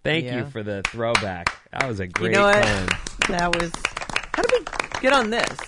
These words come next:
Speaker 2: Oh, because of the twelve hundred pound horse that was hauled
Speaker 1: Right.
Speaker 2: out of a sinkhole.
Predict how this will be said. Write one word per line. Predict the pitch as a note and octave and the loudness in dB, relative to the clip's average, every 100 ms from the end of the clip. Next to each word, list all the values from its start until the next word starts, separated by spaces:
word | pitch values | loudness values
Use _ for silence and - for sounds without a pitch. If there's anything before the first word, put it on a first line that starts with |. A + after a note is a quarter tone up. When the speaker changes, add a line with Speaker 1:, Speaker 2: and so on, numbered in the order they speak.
| - - - - - | -8 -6 -8 -4 8
Speaker 2:
Oh, | D#4+ | 8
because | B3+ C4+ A#3+ | 8 4 2
of | B3+ A3+ | 4 4
the | |
twelve | A#3 C#4 A3+ | 4 8 8
hundred | A#3+ A3+ | 8 4
pound | B3 G3 A3 | 4 4 6
horse | D#4 G#3+ G#3 | 8 6 4
that | D#3 | -4
was | E3 | 4
hauled | F#3 G3 G3 | 8 10 8
Speaker 1:
Right. | |
Speaker 2:
out | F#3+ | 6
of | F#3+ | 4
a | |
sinkhole. | - E4 - E3+ - | -2 -4 0 0 0